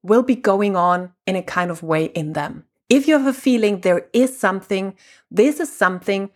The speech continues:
which will resonate with them. So bring it into the open, address it, speak about it, manage the expectation,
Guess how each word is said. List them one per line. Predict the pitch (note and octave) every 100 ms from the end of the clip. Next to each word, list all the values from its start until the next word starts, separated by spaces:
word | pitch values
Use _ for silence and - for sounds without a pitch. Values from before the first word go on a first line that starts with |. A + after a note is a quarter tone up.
| _ -
which | G3+ -
will | G#3+
resonate | F#3+ G#3 C#4 D#3 -
with | D#3 -
them. | D3+ E3 _
So | - A#3
bring | A#3 A#3+ C#4
it | D4 C4+
into | A#3+ B3
the | B3 A3
open, | G3+ G#3 G3+ G3 _ -
address | F3+ E3+ G#3 -
it, | G#3+ G#3+ _ _
speak | - - A#3+ B3
about | A3+ G3 G3
it, | F#3+ F#3 _ _ _
manage | F3+ G3 A#3 B3 -
the | G#3+
expectation, | F#3 - - F3 - F3 - E3